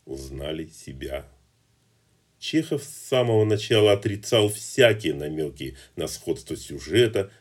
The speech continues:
с их биографиями. «Можете себе представить, — сетовал он в одном из своих писем, — одна знакомая моя, сорокадвухлетняя дама,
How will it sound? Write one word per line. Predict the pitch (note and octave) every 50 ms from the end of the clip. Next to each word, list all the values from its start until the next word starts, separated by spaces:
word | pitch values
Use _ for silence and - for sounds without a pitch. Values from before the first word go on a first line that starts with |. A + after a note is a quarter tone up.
| _
с | _ - - -
их | E2 D#2 C#2
биографиями. | - C2+ D#2+ D#2 D2 D2 C#2+ D2 C#2+ C#2+ D2 C2+ - - - - - - - - _ _ _ _ _ _ _ _ _ _ _ _ _ _ _ _ _ _ _
«Можете | - - F2+ C3+ D#3 - F3 - - C#3+
себе | - - D3 C3 C#3 B2+
представить, — | A2 - B2 G#2+ A2 - - - - - F#2 F#2 F#2 E2+ D2 - - A1+ - - - _ _ _ _ _
сетовал | _ - - - - D2+ - - D2 C#2 C#2 C#2+ - -
он | - C#2+ D2 C#2+ C2+
в | C2+
одном | C#2+ C2+ C2 C2+ D2 F2+ A2 - A#2+ A2 -
из | - - - -
своих | - C2 C#2+ D#2+ E2 - -
писем, — | _ _ D#2 D#2 D2+ D2 - - - - - - - - - _
одна | - F2 - D#2+ G#2 C#3+ F3+ -
знакомая | A#2+ A2+ A2 G#2 A2 - - C3 D#3+ F#3 E3+ D3 A#2+ G#2+ F2+
моя, | F2 D#2+ D#2+ D#2+ E2 - -
сорокадвухлетняя | - - F2 F2 F2+ - B2+ C3 B2+ B2+ A#2+ G#2+ A2 A2 C3 C3+ - B2 G#2+ F#2+ E2+
дама, | D2 C2+ C#2+ F2+ G2+ C3+ D3 C#3 A2 D#2+ C#2